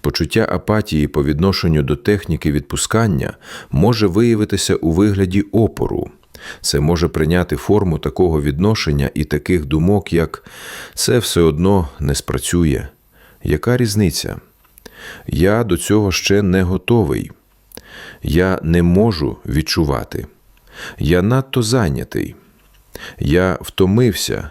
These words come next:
від відпускання», «я занадто захоплений емоціями», «я весь час забуваю про відпускання», «я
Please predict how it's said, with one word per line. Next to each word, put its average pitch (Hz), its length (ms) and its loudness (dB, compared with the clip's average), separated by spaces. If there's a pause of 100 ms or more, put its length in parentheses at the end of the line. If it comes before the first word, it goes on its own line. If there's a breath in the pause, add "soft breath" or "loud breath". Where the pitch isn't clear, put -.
від 71 260 -2
відпускання», 60 840 -4 (960 loud breath)
«я 85 340 0
занадто 85 540 0
захоплений 90 760 0
емоціями», 92 680 0 (840 loud breath)
«я 80 340 0
весь 113 300 0
час - 640 -2
забуваю 71 720 0
про 80 200 -2
відпускання», 71 840 -4 (880 loud breath)
«я 76 400 0